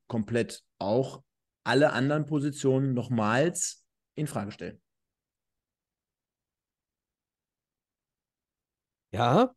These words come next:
Speaker 2: <clears throat> eine Kleinigkeit. Ich glaube, ähm, dass den Spielern, äh, und es schreibt auch gerade jemand im Chat, ähm, der Verein relativ wumpe ist.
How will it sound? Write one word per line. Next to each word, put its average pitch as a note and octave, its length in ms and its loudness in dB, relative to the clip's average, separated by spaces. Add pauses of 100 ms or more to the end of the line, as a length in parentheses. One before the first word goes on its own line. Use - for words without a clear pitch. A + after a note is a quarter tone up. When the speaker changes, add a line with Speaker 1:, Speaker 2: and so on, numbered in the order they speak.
Speaker 2:
<clears throat> F3+ 640 4
eine E3+ 260 6
Kleinigkeit. G#3 800 4 (140)
Ich - 160 -16
glaube, F#3 800 4
ähm, C#3+ 640 0
dass C3+ 520 -2
den C3 240 0
Spielern, E3 760 0 (180)
äh, B2+ 340 0
und B2 200 -4
es - 120 -6
schreibt C3 460 0
auch B2+ 140 -2
gerade B2 340 2
jemand B2 580 0
im A#2+ 340 -4
Chat, - 720 -4
ähm, B2 540 -2
der C3 380 -2
Verein C3 420 2
relativ C3 500 2
wumpe C3+ 380 2
ist. - 320 -2